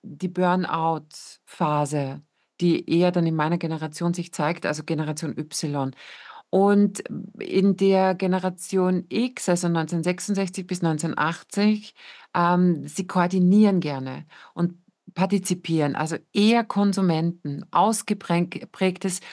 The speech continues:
Konsumverhalten, das übrigens so ausgeprägt ist, also man muss <clears throat> diese Generation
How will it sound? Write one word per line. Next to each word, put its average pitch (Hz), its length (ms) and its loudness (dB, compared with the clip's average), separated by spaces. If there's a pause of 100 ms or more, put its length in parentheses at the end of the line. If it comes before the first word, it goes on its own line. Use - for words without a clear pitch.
(160)
Konsumverhalten, 180 880 2
das 160 220 -4
übrigens 247 640 4 (360)
so 262 340 2
ausgeprägt 180 800 0
ist, 208 100 0
also 185 140 -2
man 185 160 4
muss 185 260 0
<clears throat> - 0 -
diese 214 760 4
Generation 185 680 -2